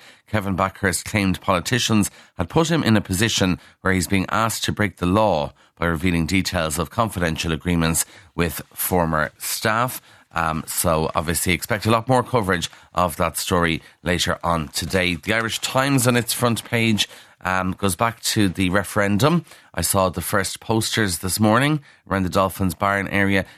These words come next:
Didn't see any no posters. I saw some yes posters up. So the campaign kinda heating up a bit now. It did want to, 'cause there's not long to go before we go and vote. Uh, but the Irish Times tells us that the campaign for a yes vote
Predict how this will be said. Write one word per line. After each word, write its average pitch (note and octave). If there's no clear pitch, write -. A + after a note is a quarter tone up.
Didn't C3+
see B2+
any A2
no A#2
posters. E2
I F2+
saw F#2
some F#2
yes A#2
posters E2
up. -
So F2+
the D2
campaign G#2+
kinda D3+
heating G2
up E2+
a D#2+
bit E2+
now. F#2
It G2
did F2+
want B2
to, G#2
'cause F#2+
there's F2
not G2+
long G2
to F#2
go G2
before F#2
we F2
go F2+
and E2+
vote. G2
Uh, F2
but F2
the F#2+
Irish G2
Times A#2
tells F2+
us F2
that E2+
the -
campaign A2
for F#2+
a F#2
yes G#2+
vote F2